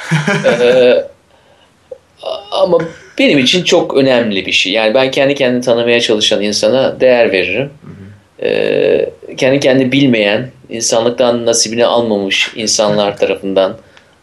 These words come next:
Speaker 2: zaman zaman onlarla irtibatta bulunmak zorunda kalırız. Zaman zaman onlar tarafından,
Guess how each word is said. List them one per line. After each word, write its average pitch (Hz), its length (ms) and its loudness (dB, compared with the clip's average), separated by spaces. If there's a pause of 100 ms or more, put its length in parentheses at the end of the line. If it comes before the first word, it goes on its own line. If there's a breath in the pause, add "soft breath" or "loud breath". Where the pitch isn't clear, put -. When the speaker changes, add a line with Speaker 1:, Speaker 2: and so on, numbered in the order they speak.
Speaker 2:
zaman 101 340 0
zaman 98 420 0
onlarla 101 480 2 (880 soft breath)
irtibatta 110 540 0
bulunmak 101 360 -2
zorunda 98 320 0
kalırız. 98 400 -2
Zaman 95 240 0
zaman 95 220 2
onlar 98 280 0
tarafından, 95 600 -2